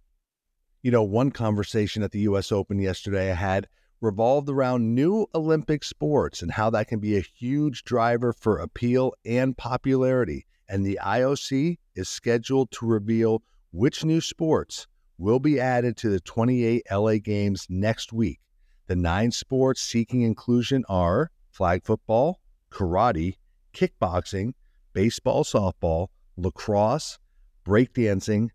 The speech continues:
squash, motorsport, and cricket. Any sport that gets the okay will only be approved for one edition of the games, but of course they hope to stay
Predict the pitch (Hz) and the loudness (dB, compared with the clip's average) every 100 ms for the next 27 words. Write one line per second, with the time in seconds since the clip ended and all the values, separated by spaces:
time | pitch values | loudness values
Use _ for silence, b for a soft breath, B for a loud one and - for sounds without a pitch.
0 | _ - - 98 92 95 117 - - _ | _ -16 -6 -2 0 0 -2 -6 -12 _
1 | _ _ 98 104 135 151 - 151 151 160 | _ _ 0 0 0 -4 -6 0 0 0
2 | - - 143 - - 180 - - - _ | -6 -6 -4 -4 -2 -2 -2 -10 -16 _
3 | _ _ _ _ - 104 160 - - 127 | _ _ _ _ -4 2 2 0 -2 0
4 | 131 117 107 113 - 107 104 98 - 110 | 0 -2 -2 -2 -2 0 2 2 0 0
5 | 107 98 98 - 110 135 160 165 139 131 | 0 -2 -6 -4 -2 0 -2 -2 0 0
6 | - - 123 113 - 101 92 104 123 156 | -2 -2 0 0 -2 -2 0 0 0 -2
7 | - 156 135 127 - 127 113 - 104 113 | -6 -8 0 0 2 0 0 -4 -4 -2
8 | 113 110 78 - - - _ - 92 - | 0 0 -2 -6 -14 -20 _ -4 -4 0
9 | 113 113 - 107 87 107 - 101 - - | 2 2 2 0 2 0 0 -4 -4 -2
10 | 117 110 | 0 0